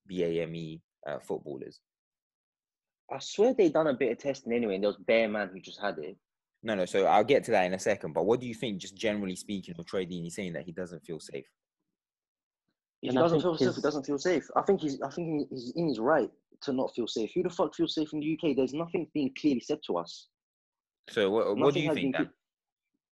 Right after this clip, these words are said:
Speaker 1: 'Cause I think you were just
Speaker 3: I
Speaker 1: gonna
Speaker 3: feel
Speaker 1: say
Speaker 3: like,
Speaker 1: something. Yeah.
Speaker 3: yeah, I feel like they're, they're not really passing the information to the players. If, if Troy Deeney doesn't feel safe,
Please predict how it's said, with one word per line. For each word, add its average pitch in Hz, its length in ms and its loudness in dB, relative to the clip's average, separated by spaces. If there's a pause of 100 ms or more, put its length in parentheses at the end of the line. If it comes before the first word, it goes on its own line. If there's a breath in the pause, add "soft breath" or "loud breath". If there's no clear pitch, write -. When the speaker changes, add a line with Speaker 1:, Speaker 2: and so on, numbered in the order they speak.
(560)
Speaker 1:
'Cause 95 120 -4
I 98 60 4
think 104 160 -2
you 95 80 0
were 90 60 0
just 85 100 -4
Speaker 3:
I 131 60 2
Speaker 1:
gonna - 80 0
Speaker 3:
feel 165 140 6
Speaker 1:
say 143 40 6
Speaker 3:
like, 139 200 8
Speaker 1:
something. - 280 -20
Yeah. 76 100 -20 (580)
Speaker 3:
yeah, 131 80 2
I - 60 0
feel 147 120 4
like 120 160 2 (400)
they're, 117 240 -2 (200)
they're 120 120 0
not 110 100 2
really 107 380 -2 (420)
passing 110 380 4
the 107 80 4
information 107 560 0
to - 80 -10
the - 160 -16
players. 104 320 2
If, - 80 -4 (180)
if - 180 0
Troy 117 200 8
Deeney 110 360 4
doesn't 104 360 0
feel 101 240 6
safe, 98 380 2